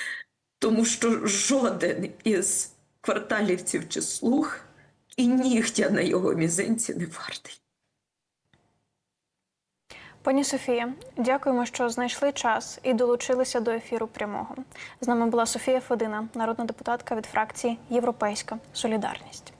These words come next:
Speaker 2: Друзі, зауважу, що на вбивство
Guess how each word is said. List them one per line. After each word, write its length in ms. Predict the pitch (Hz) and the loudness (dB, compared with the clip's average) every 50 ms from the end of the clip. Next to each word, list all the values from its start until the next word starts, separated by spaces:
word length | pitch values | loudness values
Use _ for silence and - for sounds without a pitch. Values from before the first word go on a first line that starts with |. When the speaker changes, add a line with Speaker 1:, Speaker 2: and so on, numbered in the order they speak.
| - - - - - - - - - - - - - - - - | -20 -20 -20 -20 -20 -18 -18 -16 -14 -14 -14 -14 -16 -16 -10 -2
Speaker 2:
Друзі, 260 | - 254 262 226 247 240 | 0 2 2 2 2 2
зауважу, 480 | 240 247 233 226 247 262 285 277 262 | 2 2 4 4 4 2 4 2 0
що 400 | 233 - - - 247 240 233 226 | -2 -2 -4 -4 -2 0 0 0
на 140 | 226 226 240 | 2 0 0
вбивство 520 | 226 226 262 269 247 - - - 247 240 | 0 2 0 0 0 -2 -6 -6 -6 -6